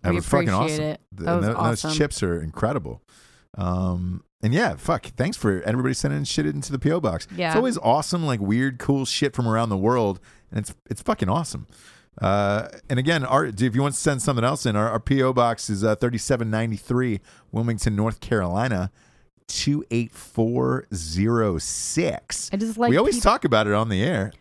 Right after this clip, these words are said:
Speaker 2: I just like people sharing their,
Speaker 1: Life.
Speaker 2: like, everyone shares, like, salsa from their town or, like,
Speaker 1: Chips.
Speaker 2: chips that they
Speaker 1: Yeah.
Speaker 2: love, and it's like, I, I just like it.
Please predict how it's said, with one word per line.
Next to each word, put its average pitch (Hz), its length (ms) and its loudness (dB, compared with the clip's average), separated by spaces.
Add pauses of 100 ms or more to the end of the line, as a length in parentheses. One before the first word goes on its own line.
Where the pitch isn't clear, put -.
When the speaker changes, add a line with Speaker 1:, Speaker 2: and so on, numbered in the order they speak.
Speaker 2:
I - 60 -20
just 294 160 -4
like 359 160 -2
people 294 260 -2
sharing 240 600 0
their, 208 540 0 (180)
Speaker 1:
Life. 113 180 4
Speaker 2:
like, - 40 6
everyone 247 520 2
shares, 214 440 0
like, 196 280 -2 (380)
salsa 196 500 0
from 208 220 -2
their 202 160 2
town 190 640 0
or, 151 440 0 (160)
like, 170 200 2
Speaker 1:
Chips. - 180 -4
Speaker 2:
chips 202 240 0
that - 180 -6
they 190 160 0
Speaker 1:
Yeah. 185 60 0
Speaker 2:
love, 180 420 2
and 175 120 -2
it's - 180 -6
like, 156 420 -4 (120)
I, 175 220 -2 (120)
I 180 100 -4
just 196 320 -4 (120)
like 170 260 -2
it. - 160 -12